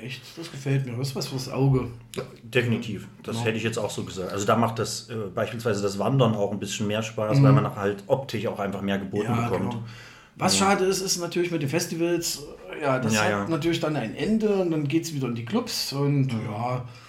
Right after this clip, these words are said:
Speaker 1: Also ich finde Festivals, Open Airs und sowas finde ich natürlich viel geiler als drin im Club irgendwie, ne? Aber das ist nun mal dann halt so. Aber ja, das geht schon mal. Das hält man durch, die paar Monate.
Speaker 2: Ja, sollte man zumindest. Wer
Speaker 1: Mhm.
Speaker 2: ni-, wer das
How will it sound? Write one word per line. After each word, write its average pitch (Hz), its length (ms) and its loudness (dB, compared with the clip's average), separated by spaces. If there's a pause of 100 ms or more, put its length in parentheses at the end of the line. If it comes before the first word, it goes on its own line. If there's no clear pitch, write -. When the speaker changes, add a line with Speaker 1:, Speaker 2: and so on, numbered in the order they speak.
(680)
Speaker 1:
Also 156 160 4
ich 139 60 2
finde 165 200 2
Festivals, 151 640 4
Open 131 220 2
Airs 135 400 0
und 131 120 -2
sowas 127 260 0
finde 120 160 -4
ich - 100 -4
natürlich 117 340 -4
viel 123 160 -4
geiler 113 280 0
als 104 240 -4
drin 113 160 -2
im 107 120 -4
Club 113 220 -6 (260)
irgendwie, 104 400 -8 (120)
ne? 110 200 -8 (120)
Aber 127 180 -2
das 151 160 -4
ist 147 160 -8
nun 127 100 0
mal 107 120 0
dann 104 160 -8
halt 98 160 -8
so. 107 220 -8 (680)
Aber 156 420 4 (280)
ja, 110 440 -4
das - 200 -12
geht - 180 -14
schon - 160 -12
mal. - 120 -12 (520)
Das - 160 -10
hält 117 160 -6
man - 100 -16
durch, 98 400 -10
die - 60 -14
paar - 160 -10
Monate. 104 400 -8 (1600)
Speaker 2:
Ja, - 240 -10
sollte 131 300 6
man 107 180 4
zumindest. 98 420 0
Wer 104 140 8
Speaker 1:
Mhm. 131 60 10
Speaker 2:
ni-, 135 180 8
wer 120 140 8
das - 420 4